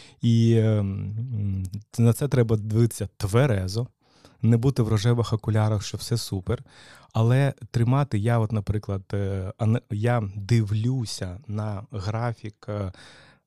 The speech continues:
е, продажів наших на день п'ять разів щонайменше. Я фіксую, в мене в голові оцей комп'ютер і механізм, я фіксую,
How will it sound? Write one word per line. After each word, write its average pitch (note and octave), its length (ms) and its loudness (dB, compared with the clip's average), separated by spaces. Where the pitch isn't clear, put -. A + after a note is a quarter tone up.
е, G2 440 0
продажів B2+ 540 0
наших F#2+ 580 -6
на G#2+ 220 2
день B2+ 460 2
п'ять A2+ 360 0
разів F#2+ 360 -6
щонайменше. F#2 760 -4
Я A#2 240 2
фіксую, C#3 720 -2
в G#2 160 -4
мене B2 240 2
в G#2 60 0
голові A#2 440 -2
оцей A2+ 260 -4
комп'ютер A2 600 -2
і - 20 -2
механізм, A#2 640 0
я A2 140 0
фіксую, B2+ 680 0